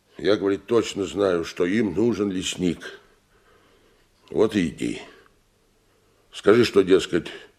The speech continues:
припасов у тебя нет, а, а жрать хочется. Ну, просись. Мне там человек нужен. Знать, говорит, об этом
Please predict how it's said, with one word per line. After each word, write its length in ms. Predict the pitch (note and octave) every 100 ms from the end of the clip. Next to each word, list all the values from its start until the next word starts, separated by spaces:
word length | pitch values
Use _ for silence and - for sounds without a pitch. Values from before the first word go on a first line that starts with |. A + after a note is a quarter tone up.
| _ _ _ _
припасов 600 | G#2+ - G2 G2 - D2
у 40 |
тебя 280 | D2+ D#2 E2+
нет, 240 | E2 E2+ E2+
а, 640 | D#2+ C2+ C2 - E2 D2
а 40 |
жрать 320 | C2+ F2 G2 -
хочется. 600 | D2 C2 - - - - _ _ - - _ _
Ну, 160 | - G#2
просись. 680 | - D3 - D2 - - - - _ _ _ _ _ _ _ _
Мне 220 | - F#2+
там 220 | E2+ F2+ D#2
человек 500 | E2+ F#2 F2+ E2 -
нужен. 320 | B1+ - - - _ _ _ _ _ _ _ _ _ - _ _ _ _ _ _ _ _ _ _ _ - -
Знать, 400 | C2 D2+ A#2 B2
говорит, 380 | F2+ F#2+ F2 - - _ _ _ _ _ _ _ _ _ _ _ _ _ _ - - _ _ _ _ _ _ - - -
об 160 | D2+
этом 320 | D#2+ - C#2